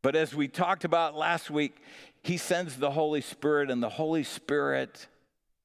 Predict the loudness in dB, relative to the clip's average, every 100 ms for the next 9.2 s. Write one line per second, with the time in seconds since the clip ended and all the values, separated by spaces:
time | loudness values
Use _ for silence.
0 | _ _ _ _ _ _ _ _ _ _
1 | _ _ _ _ _ _ _ _ 0 2
2 | 4 0 2 -4 -2 0 0 0 -2 0
3 | 0 0 0 -2 -2 -8 -12 -12 -16 _
4 | _ _ _ _ _ _ _ _ _ _
5 | _ _ _ _ _ _ _ _ _ -14
6 | -2 -2 -2 -14 -16 -18 -16 -8 -2 -2
7 | -2 -2 2 2 0 0 0 2 4 4
8 | 2 2 0 2 2 2 -2 -6 -4 -2
9 | 0 -2